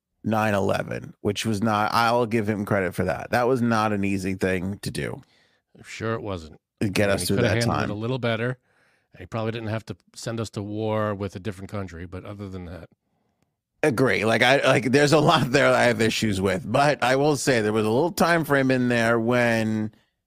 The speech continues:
Speaker 1: it kind of, like, he did, he did some good work, you know? I mean, even Giuliani got us through that time, too.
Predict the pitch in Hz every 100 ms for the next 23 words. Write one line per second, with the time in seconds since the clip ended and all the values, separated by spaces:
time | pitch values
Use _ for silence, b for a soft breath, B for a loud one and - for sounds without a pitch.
0 | _ _ _ _ _ _ 120 117 113 98
1 | 120 113 107 - 110 98 - 113 107 110
2 | 104 107 113 113 107 104 - 98 92 80
3 | 71 - - - _ _ - - - -
4 | 107 117 127 113 98 95 92 92 82 80
5 | 80 76 - 87 64 107 - 60 - -
6 | 73